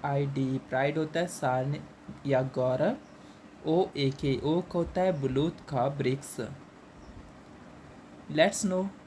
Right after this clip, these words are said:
question answers of this chapter। Name the tree that the corn grows into। उस पेड़ का नाम बताना है जिसमें corn के जो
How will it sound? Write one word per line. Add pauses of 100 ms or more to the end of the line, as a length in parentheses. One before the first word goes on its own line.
question
answers
of
this
chapter। (3000)
Name
the
tree
that
the (140)
corn
grows (140)
into। (720)
उस (100)
पेड़ (100)
का
नाम
बताना
है
जिसमें (160)
corn (1900)
के
जो